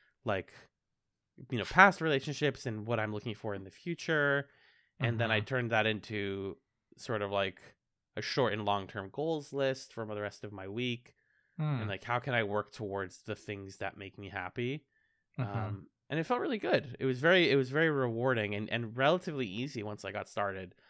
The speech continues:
Speaker 1: Like, page one seemed impossible. Page two was a blur.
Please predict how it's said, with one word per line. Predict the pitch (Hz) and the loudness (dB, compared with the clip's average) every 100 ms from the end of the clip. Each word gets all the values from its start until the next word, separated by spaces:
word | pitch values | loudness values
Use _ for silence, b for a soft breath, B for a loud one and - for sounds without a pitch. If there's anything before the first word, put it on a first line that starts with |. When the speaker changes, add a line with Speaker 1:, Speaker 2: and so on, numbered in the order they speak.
| b b | b b
Speaker 1:
Like, | 104 98 - - _ _ _ _ - | -2 -2 -2 -16 _ _ _ _ -2
page | 147 120 | 2 4
one | 127 127 | 4 2
seemed | 123 120 | 0 -2
impossible. | 107 98 107 104 110 104 | 0 4 4 2 -2 -2
Page | 117 110 | -2 -4
two | - 113 104 | -4 -2 0
was | 101 - - | -4 -6 -8
a | 110 | -8
blur. | 104 104 101 98 98 | -4 0 0 0 -2